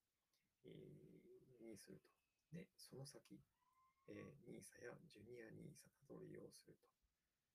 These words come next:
そして最後、おー、まだ余裕がある場合には、えー、まあ、実際の投資をするということですけれども、ここも、まあ、そのウォーレン・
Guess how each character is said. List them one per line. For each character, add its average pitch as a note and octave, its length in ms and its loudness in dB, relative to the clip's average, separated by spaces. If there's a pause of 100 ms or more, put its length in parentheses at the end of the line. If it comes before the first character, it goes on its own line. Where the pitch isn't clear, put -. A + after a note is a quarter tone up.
(240)
そ - 20 -4
し - 80 0
て G3 140 6
最 F3 320 6
後、 F3 240 8 (160)
お G#2+ 720 4 (160)
ー、 C3+ 80 2
ま C#3 80 8
だ A2+ 80 6 (160)
余 G#2+ 240 2
裕 G#2 160 0
が - 80 -2
あ - 80 0
る - 80 -4
場 F#2+ 80 -6
合 - 80 -6
に D#3 160 2
は、 C#3 80 0 (560)
え G#2 80 0
ー、 G2+ 160 2 (1120)
ま A2 80 0
あ、 - 80 -
実 - 240 -4
際 G#2 80 -6
の C3 80 -2 (160)
投 G#2+ 160 6
資 - 160 -10
を - 20 -6
す - 140 -12
る - 80 -10 (960)
と A2+ 40 4
い A#2 120 8
う G#2 80 0
こ - 80 -8
と - 80 -8
で - 160 -4
す - 80 -12
け - 80 -6
れ - 80 -8
ど C3 80 2
も、 D3 160 6 (120)
こ D3 120 4
こ - 0 -
も、 F3+ 240 8 (400)
ま G#2+ 80 -2
あ、 - 40 0
そ - 120 -6
の G#2+ 80 -4
ウ B2 320 6
ォ - 40 8
ー - 40 8
レ D3 80 8
ン・ C#3+ 120 6